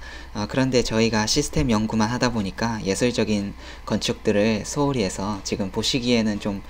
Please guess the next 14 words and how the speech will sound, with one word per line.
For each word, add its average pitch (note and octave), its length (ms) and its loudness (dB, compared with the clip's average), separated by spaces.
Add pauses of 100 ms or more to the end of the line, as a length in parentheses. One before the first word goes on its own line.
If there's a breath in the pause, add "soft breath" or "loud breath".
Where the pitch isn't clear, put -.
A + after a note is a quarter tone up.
(320 loud breath)
안 G#2+ 160 2
이뻐 C3 340 0
보일 G#2+ 200 0
수도 G2 200 -2
있긴 F#2+ 240 -2
한데, A2+ 360 2 (340 loud breath)
어, - 60 -8
혹시라도 B2+ 580 0
건축 A#2 420 0
연습하시고 G#2+ 600 -4
싶은 G#2 400 -4
분도, G2 440 -4 (340 loud breath)
어, F#2 240 -6
대환영이고요. G#2+ 880 0